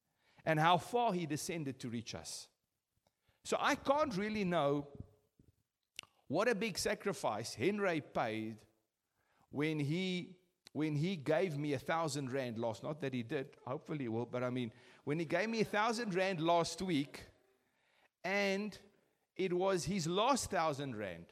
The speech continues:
So for the last, for the next two weeks, he can only eat the bread and the milk in his cupboard. He has nothing else. If I understand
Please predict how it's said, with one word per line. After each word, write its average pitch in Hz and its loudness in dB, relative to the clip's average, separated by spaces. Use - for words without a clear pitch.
So - -2
for 190 -4
the 190 2
last, 226 0
for 185 -10
the 180 -2
next 226 -2
two 240 -2
weeks, 202 -4
he 165 -4
can 180 0
only 254 0
eat 220 -6
the 180 -2
bread 180 2
and 160 -2
the 156 2
milk 196 0
in 180 -2
his 160 -2
cupboard. 135 -2
He 139 2
has 135 0
nothing 160 -2
else. - -12
If 208 0
I 226 6
understand 247 2